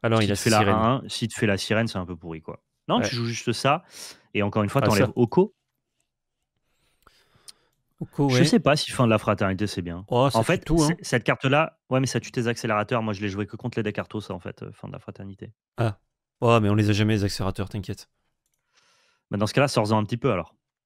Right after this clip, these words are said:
Speaker 2: On
Speaker 1: Ouais,
Speaker 2: joue un
Speaker 1: j'en
Speaker 2: deck
Speaker 1: enlève un petit
Speaker 2: grue
Speaker 1: peu.
Speaker 2: le, grue le contrôle en early et
Speaker 1: Voilà.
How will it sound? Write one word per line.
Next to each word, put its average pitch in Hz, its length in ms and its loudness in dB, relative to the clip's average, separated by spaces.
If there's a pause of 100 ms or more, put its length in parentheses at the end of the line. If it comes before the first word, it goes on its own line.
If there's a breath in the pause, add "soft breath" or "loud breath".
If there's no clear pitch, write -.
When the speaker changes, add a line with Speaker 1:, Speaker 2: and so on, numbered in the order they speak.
(300)
Speaker 2:
On 104 80 0
Speaker 1:
Ouais, 101 60 2
Speaker 2:
joue 104 60 2
un - 20 2
Speaker 1:
j'en 107 100 2
Speaker 2:
deck 104 120 2
Speaker 1:
enlève 95 200 -4
un 101 80 -2
petit 110 100 -4
Speaker 2:
grue 131 120 0
Speaker 1:
peu. 143 80 6
Speaker 2:
le, 127 160 4
grue 113 160 2
le 131 40 -2
contrôle 123 380 -2
en 107 100 -2
early 110 380 -2
et 87 320 -6 (3250)
Speaker 1:
Voilà. 110 320 -2